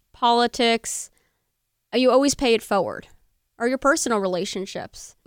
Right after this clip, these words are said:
My better half is very supportive of what I do. Not everyone, you know, has said, whether it's friends, personal relationships, anything like that,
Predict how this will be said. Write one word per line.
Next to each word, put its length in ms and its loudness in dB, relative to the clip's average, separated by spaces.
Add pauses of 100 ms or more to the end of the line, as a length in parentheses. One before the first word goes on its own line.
My 200 2
better 280 2
half 260 -2
is 160 -8
very 240 2
supportive 440 -4
of 120 -4
what 180 -2
I 120 0
do. 380 -6 (380)
Not 480 -2
everyone, 800 -2 (1120)
you 100 2
know, 380 2 (560)
has 200 0
said, 460 2 (220)
whether 400 0
it's 180 -4
friends, 880 0
personal 340 0
relationships, 640 -2
anything 320 0
like 200 -2
that, 280 0